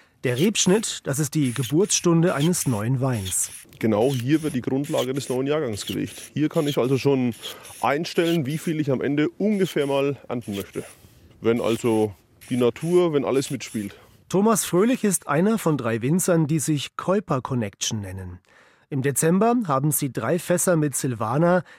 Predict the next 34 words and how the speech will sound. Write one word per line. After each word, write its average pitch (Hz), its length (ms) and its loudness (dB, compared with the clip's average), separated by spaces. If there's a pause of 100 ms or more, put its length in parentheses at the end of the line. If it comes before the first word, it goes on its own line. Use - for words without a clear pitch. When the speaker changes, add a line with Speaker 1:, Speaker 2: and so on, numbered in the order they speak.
(120)
Speaker 1:
in 156 140 -2
einem 139 320 0
Bergwerk 139 580 0
im 156 140 0
Landkreis 135 500 -2
Kitzingen 165 460 0
eingelagert. 98 720 -8 (220)
Speaker 2:
Ich 131 120 -4
selber 143 240 2
bin 151 140 -2
ja 156 80 4
aus 135 180 4
Iphofen, 165 720 0
Firma 135 320 0
Knauf 131 280 0
ist, 139 140 -6
denke 139 160 0
ich, 117 80 -8
bekannt. 139 480 -2 (400)
Die 123 80 0
hat 127 140 0
eben 151 340 -2
die 123 120 -12
größte 151 520 0
Grube 180 520 2
bayernweit, 143 720 -2
das 147 140 -8
wusste 143 220 -10
ich 120 60 -8
bis 123 120 -10
dato 120 240 -2
auch 113 100 0
noch 165 120 0
nicht, 135 260 -4